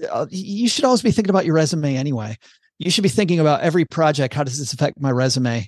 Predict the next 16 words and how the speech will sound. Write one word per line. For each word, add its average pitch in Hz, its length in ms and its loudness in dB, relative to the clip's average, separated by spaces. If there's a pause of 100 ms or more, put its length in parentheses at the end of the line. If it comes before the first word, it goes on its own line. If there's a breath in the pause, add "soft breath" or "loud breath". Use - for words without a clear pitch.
(120)
And 131 480 -2
if 160 140 0
I 160 120 4
have 156 160 2
to 156 100 -4
go 143 280 2
and 127 120 -2
change 147 280 -2
jobs 131 280 -2
tomorrow, 131 380 -2
how 135 160 -4
am 127 100 -2
I 123 60 -4
gonna 120 180 -4
do 117 180 -4
that? 117 260 -6